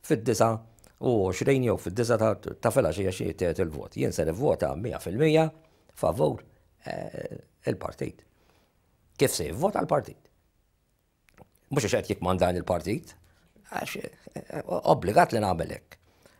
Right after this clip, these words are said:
U jiena kont wieħed mill-, mill-, eh, meta ppreżentajna l-mozzjoni, dan ppreżentajna bħala grupp. Hekk jalla kieku,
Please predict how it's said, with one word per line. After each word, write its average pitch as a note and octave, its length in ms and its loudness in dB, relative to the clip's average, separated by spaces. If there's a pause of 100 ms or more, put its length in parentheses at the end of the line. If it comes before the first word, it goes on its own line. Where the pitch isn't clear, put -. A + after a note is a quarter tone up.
(280)
U C#3+ 100 10 (560)
jiena G#2 260 4
kont G2 220 0
wieħed F#2 320 2
mill-, F#2+ 240 0 (180)
mill-, E2+ 260 -6
eh, F2+ 300 -6
meta F#2+ 380 -2 (160)
ppreżentajna F2+ 560 -2
l-mozzjoni, F2+ 560 0
dan A#2+ 200 2
ppreżentajna F#2+ 600 -4
bħala G#2+ 260 0
grupp. - 300 0 (1400)
Hekk - 240 -2
jalla D3+ 260 4
kieku, G#2 260 0